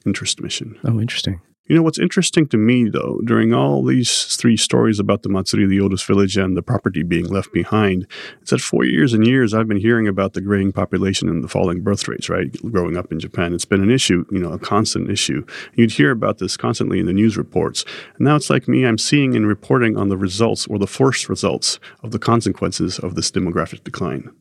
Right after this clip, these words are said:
Speaker 2: Right. In a way, it's kind of like how we've heard the alarms sounded for years on climate change. And now here we are in a heat wave, and parts of Japan and South Korea are being flooded by torrential rainstorms.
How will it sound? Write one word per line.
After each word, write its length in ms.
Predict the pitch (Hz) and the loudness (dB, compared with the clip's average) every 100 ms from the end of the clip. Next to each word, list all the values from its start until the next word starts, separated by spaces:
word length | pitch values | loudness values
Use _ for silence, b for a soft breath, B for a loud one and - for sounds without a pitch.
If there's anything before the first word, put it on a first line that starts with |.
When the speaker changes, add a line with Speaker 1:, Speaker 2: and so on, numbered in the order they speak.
| - | 0
Speaker 2:
Right. 420 | 107 107 101 101 - | 2 4 2 -2 0
In 80 | 120 | 2
a 60 | |
way, 160 | 123 139 | 4 2
it's 160 | 127 | 0
kind 300 | - - 110 | -2 -2 -2
of 100 | 107 | 0
like 220 | 107 101 - | -2 -2 -2
how 160 | 110 | 0
we've 340 | 107 104 101 - | 2 0 -2 -12
heard 460 | - - 107 110 | -6 0 0 2
the 100 | 101 | 0
alarms 380 | 101 101 104 104 | 2 2 0 0
sounded 340 | - 95 101 | 0 -2 -4
for 140 | - 107 | -2 -2
years 280 | 101 95 98 | 0 0 0
on 220 | 92 95 - | 0 -2 -8
climate 460 | - 101 101 104 | -2 0 2 0
change. 420 | - - 85 85 - B B B B - | -2 -4 -4 -8 -10 B B B B -4
And 160 | 92 98 | -2 0
now 220 | 98 95 | 0 0
here 180 | - 104 | 2 2
we 120 | 98 | 2
are 140 | 98 | 2
in 80 | 98 | 0
a 80 | 101 | -2
heat 280 | - 113 113 | -2 0 2
wave, 360 | 107 104 104 | 2 2 0
and 200 | 95 98 | -2 -4
parts 240 | - - - | -2 -2 0
of 60 | |
Japan 340 | 101 - - 95 | -2 -2 -2 0
and 80 | 95 | 0
South 220 | 95 95 | 0 0
Korea 220 | - 101 | 0 0
are 40 | |
being 200 | 98 92 | 0 -2
flooded 420 | 90 - 98 95 95 | -4 -2 0 2 0
by 220 | 95 92 | 0 -2
torrential 560 | - - 95 - - | -4 -2 -2 0 0
rainstorms. 680 | 92 95 113 - 76 95 - | 0 0 0 -2 -4 -6 -8